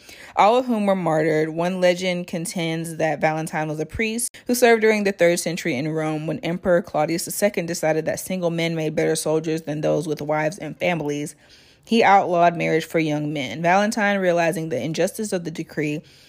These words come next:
defied Claudius and continued to perform marriages for young lovers in secret.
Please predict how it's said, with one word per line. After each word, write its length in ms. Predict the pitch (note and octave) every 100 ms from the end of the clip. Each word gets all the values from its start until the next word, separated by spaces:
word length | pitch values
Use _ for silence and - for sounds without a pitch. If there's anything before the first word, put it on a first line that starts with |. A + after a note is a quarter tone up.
| _
defied 440 | - E3+ G#3 A#3 A#3+
Claudius 480 | - E3+ E3+ E3+
and 160 | - E3
continued 520 | E3+ E3 - A#3 A#3+
to 120 | B3
perform 480 | A3+ G3 - D#3 D#3+
marriages 460 | G3 A#3 F3+ F3 F3
for 140 | -
young 300 | F#3+ D#3+ D#3
lovers 380 | D#3 D3+ G3+ D#3+
in 220 | - D3
secret. 500 | - C3+ B2 F2+ -